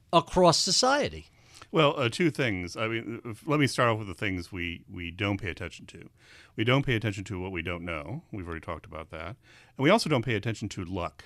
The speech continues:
Speaker 2: and its potential role
Speaker 1: Sure.
Speaker 2: in success and failure, uh, for example. So w-, we set that aside. Um, where this comes from in terms of we think we've got this is that actually in many situations,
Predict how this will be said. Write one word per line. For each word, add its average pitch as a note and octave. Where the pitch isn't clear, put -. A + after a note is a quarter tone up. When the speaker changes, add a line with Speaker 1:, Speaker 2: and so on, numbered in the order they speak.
Speaker 2:
and G2
its A2+
potential F2
role D#2
Speaker 1:
Sure. A2+
Speaker 2:
in G2+
success G#2+
and -
failure, D2+
uh, D#2
for -
example. E2
So B2+
w-, C3+
we C3
set C#3
that A#2+
aside. A2
Um, C3+
where F#3+
this D#3
comes F3
from F2
in F2
terms G2
of F#2
we G#2+
think B2+
we've G2+
got F#2
this -
is C3
that A#2
actually B2+
in G#2+
many A#2
situations, G2+